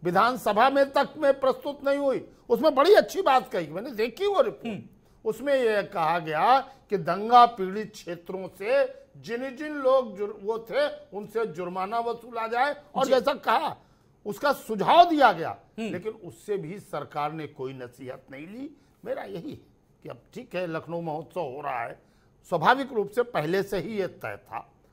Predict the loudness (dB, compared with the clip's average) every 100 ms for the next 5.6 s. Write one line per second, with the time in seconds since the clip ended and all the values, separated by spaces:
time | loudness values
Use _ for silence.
0 | -14 -8 -6 -4 -6 -8 -16 _ _ -20
1 | -10 -8 -4 -6 -6 _ -6 -6 -6 -10
2 | -12 -12 -12 -16 _ _ -8 -6 -6 -4
3 | -2 2 2 2 0 0 0 2 4 6
4 | 4 2 -2 -6 -2 -2 -2 -6 -10 -6
5 | -6 -6 -8 -8 -8 -12